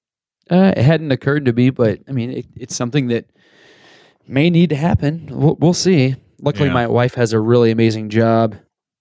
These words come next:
Speaker 1: And right now, my job is pretty much to raise our kids until they're old enough to be in school. But after that, gonna have to do something.
Speaker 2: Yeah.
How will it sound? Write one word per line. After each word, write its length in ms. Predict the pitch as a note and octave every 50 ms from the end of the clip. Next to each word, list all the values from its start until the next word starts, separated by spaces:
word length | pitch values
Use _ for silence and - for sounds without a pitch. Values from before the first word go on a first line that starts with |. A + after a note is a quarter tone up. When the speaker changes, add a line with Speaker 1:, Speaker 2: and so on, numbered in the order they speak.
| _ _
Speaker 1:
And 140 | - D3 E3
right 160 | G3 F3 C#3+
now, 240 | C#3 C3+ C3 C3+ B2+
my 220 | A#2 A#2+ B2 B2
job 320 | A#2 - A#2+ A#2 A#2 A#2 G#2
is 100 | G#2 G#2 - _ _
pretty 260 | _ - - C3 A#2+ A#2
much 380 | A#2 A2+ A2 - - - - _ _ _ _ _ _ _ _ _ _ _ _
to 100 | - A#2 A2+
raise 440 | A2+ A#2 A#2 A2+ A2+ A2+ A2 G#2+
our 300 | A2+ A2 G#2+ A2 A2 A2+
kids 380 | - _ - - A#2 A#2+ A#2 -
until 240 | A2 G#2+ - - A#2 A2
they're 140 | A2 A2
old 160 | A2+ A2+ A2+ A2
enough 140 | A2 G#2 -
to 60 | -
be 120 | - A2+
in 80 | G#2+ G2+
school. 520 | - - - - B2+ C3 A#2+ A#2 A#2 A#2 - _ _ _ _ _ _ _ _ _ _ _ _ _ _
But 100 | A#2+ B2+
after 240 | C3 C3 - A#2+ A2+
that, 340 | B2+ C#3+ D3 C#3 B2 - _ _ _ _ _ _ _
gonna 100 | - A#2
have 80 | A#2+ -
to 80 | -
do 120 | A2+ B2 B2
something. 420 | - - C#3 C#3 - A2 G#2+ G#2 _ _ _ _ _ _ _ _ _ _ _ _
Speaker 2:
Yeah. 340 | - F2 F2 F2 D#2+ D#2+ E2+